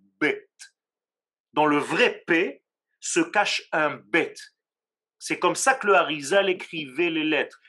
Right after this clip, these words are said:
Donc le blanc à l'intérieur écrit la lettre bête. Là, c'est une écriture un petit peu, euh, dessinée, arrangée.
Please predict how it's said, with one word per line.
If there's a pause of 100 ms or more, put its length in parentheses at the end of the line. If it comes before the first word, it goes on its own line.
(140)
Donc
le
blanc
à
l'intérieur
écrit
la
lettre
bête. (580)
Là,
c'est (200)
une
écriture (160)
un
petit
peu, (340)
euh, (200)
dessinée, (480)
arrangée.